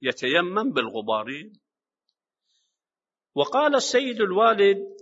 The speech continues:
في المقام: "ويمكن الاستدلال بالإطلاقات أيضا"، لو لم تكن هذه الروايات الخاصة نتمسك بالإطلاقات أيضا، إذ الغبار مرتبة من التراب أيضا،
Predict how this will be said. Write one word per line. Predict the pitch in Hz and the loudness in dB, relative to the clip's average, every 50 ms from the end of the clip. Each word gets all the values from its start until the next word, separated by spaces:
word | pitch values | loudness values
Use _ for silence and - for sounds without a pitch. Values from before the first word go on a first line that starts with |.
| - - - | -20 -20 -12
في | - - 180 | -6 -4 -2
المقام: | 175 160 160 165 151 - 190 196 196 190 185 175 160 151 | -2 0 0 0 2 4 4 4 4 4 2 2 2 2
"ويمكن | 156 175 202 262 285 269 233 - - 190 170 147 | 2 2 2 2 0 0 0 0 0 0 2 2
الاستدلال | 143 131 135 - 147 135 - - - - 147 147 139 127 135 143 180 226 220 208 196 180 156 143 | 2 0 -2 -4 -6 -6 -6 -8 -6 -4 -4 -4 -4 -4 -2 0 2 4 4 4 2 -2 -2 -2
بالإطلاقات | 143 143 131 127 135 139 135 - - 139 143 139 135 139 - 208 240 - - - | -2 -2 -2 -2 -6 -8 -10 -8 -2 0 2 2 2 4 2 2 2 2 2 0
أيضا"، | 143 143 131 123 110 98 113 110 104 - - - _ _ _ _ _ _ _ _ - | 0 0 0 -2 -2 -2 -4 -6 -6 -8 -12 -20 _ _ _ _ _ _ _ _ -2
لو | 135 147 160 170 | 0 2 2 4
لم | 214 254 233 | 2 2 2
تكن | - - 185 175 - 160 143 | 0 0 -2 0 0 -2 -2
هذه | 131 151 156 156 143 143 127 | 0 2 2 2 2 0 -2
الروايات | 135 123 120 123 123 123 123 123 135 147 143 139 - | -2 -2 -2 0 2 2 2 2 2 0 0 0 -2
الخاصة | 123 117 - - 143 135 127 123 - - 151 147 165 185 208 - - _ _ _ _ _ _ _ _ _ _ 120 | -6 -6 0 4 4 4 4 4 0 -2 -2 -2 -2 -2 -6 -12 -20 _ _ _ _ _ _ _ _ _ _ -6
نتمسك | 123 127 139 139 139 143 143 175 233 220 - - 202 - - | -2 0 0 0 0 0 0 0 0 0 0 -2 -2 -2 -2
بالإطلاقات | 170 190 220 220 180 170 147 - 151 143 135 127 - 180 196 208 202 - | -2 -2 -2 -2 -2 -4 -4 -2 0 0 0 0 0 0 0 0 0 -2
أيضا، | 156 123 123 131 120 107 101 117 107 104 90 - _ _ _ _ _ _ _ _ - | -4 -4 -4 -4 -6 -4 -4 -4 -6 -6 -8 -12 _ _ _ _ _ _ _ _ -6
إذ | 156 143 135 143 | -6 -2 0 0
الغبار | 139 131 120 113 123 127 120 131 147 185 196 196 190 175 | 0 0 -2 -4 -4 -4 0 2 2 4 4 2 2 0
مرتبة | 156 139 135 123 120 117 - - - 254 285 285 247 180 - - 143 | 0 0 0 2 0 0 -4 -4 -2 0 2 2 2 2 0 -2 -2
من | 127 120 120 123 120 117 | -2 -2 -2 -2 -2 -2
التراب | 110 110 - - 127 120 120 113 107 104 110 | -2 -4 -4 -6 -2 2 2 2 2 2 -2
أيضا، | 110 104 113 110 107 98 117 113 110 110 | -4 -4 -4 -6 -6 -8 -8 -8 -8 -10